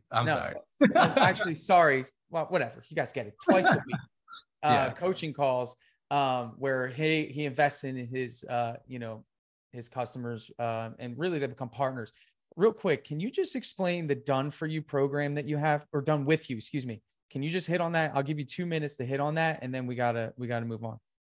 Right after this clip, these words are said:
Speaker 1: Yeah, we rolled this out, uh, a couple months ago. It's been really, really cool, where instead of, um, us just doing the ads for you, um, we actually show you how to do that, right? Like, you guys kinda heard me talk about,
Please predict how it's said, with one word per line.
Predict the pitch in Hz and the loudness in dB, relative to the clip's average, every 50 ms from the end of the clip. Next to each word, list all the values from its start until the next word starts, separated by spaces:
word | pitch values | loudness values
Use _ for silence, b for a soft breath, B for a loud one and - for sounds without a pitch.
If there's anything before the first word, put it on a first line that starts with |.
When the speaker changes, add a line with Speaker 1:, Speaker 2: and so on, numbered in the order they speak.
| _ _ _ _ - | _ _ _ _ 6
Speaker 1:
Yeah, | - 185 165 | 8 8 8
we | 156 151 | 8 8
rolled | 151 156 170 170 | 8 8 8 6
this | 175 - - | 6 4 6
out, | 151 143 143 147 139 131 - | 6 8 8 8 6 6 4
uh, | 123 123 120 113 110 107 104 101 | 2 2 2 2 2 0 0 -2
a | 98 | -2
couple | - 123 110 113 | -4 -4 -2 0
months | 113 113 113 | 0 0 0
ago. | - 110 107 | -2 -2 -4
It's | 107 104 | -4 -4
been | - 120 113 | -4 -4 -2
really, | 113 113 110 | 0 0 0
really | 107 107 107 101 | 0 -2 -2 -4
cool, | 101 - 117 110 110 104 101 - - | -4 -4 -2 -2 0 -2 -2 -6 -6
where | - 110 110 110 110 107 107 | -4 -2 0 2 2 2 2
instead | 101 - 110 113 - - 127 123 123 | 0 0 -2 -2 0 2 2 4 4
of, | 127 123 120 117 113 113 | 4 4 4 4 2 2
um, | 110 110 107 104 101 98 98 92 - _ _ _ - | 2 2 2 2 0 -2 -6 -8 -12 _ _ _ 0
us | 110 113 107 - | 2 2 2 0
just | - 113 104 98 | -2 -2 -2 -2
doing | 107 120 117 110 | 0 0 0 2
the | 110 110 | 0 2
ads | 92 104 107 107 101 - | 2 2 2 0 0 -4
for | - - 104 107 | -6 -6 -4 -2
you, | 113 123 135 151 160 156 B B B B _ | 2 2 2 2 2 0 B B B B _
um, | - 117 117 117 113 110 107 101 101 98 - | 0 2 2 4 4 4 2 2 0 -2 -4
we | 95 110 117 113 | -2 0 0 2
actually | 104 110 113 113 - - 117 113 107 | 2 2 2 0 -2 -4 -2 -2 -2
show | 104 - - - 117 113 110 | -2 -2 -2 0 0 0 0
you | 107 104 107 107 110 101 | 0 0 0 -2 -2 -2
how | - - 101 98 | 0 0 0 0
to | - - | -2 -4
do | 85 90 95 92 | -8 -8 -8 -6
that, | - 76 76 - - - - _ _ | -4 -4 -4 -4 -4 -8 -14 _ _
right? | - 101 101 90 | -2 -2 -2 0
Like, | 92 104 | -2 -2
you | 110 | 0
guys | 120 120 117 | 0 0 0
kinda | 117 117 120 120 113 | 0 -2 -2 0 0
heard | 113 117 110 | 0 0 0
me | 110 | -2
talk | 104 - 110 98 104 - | -2 0 0 0 0 0
about, | 104 101 98 95 95 | 2 2 2 2 2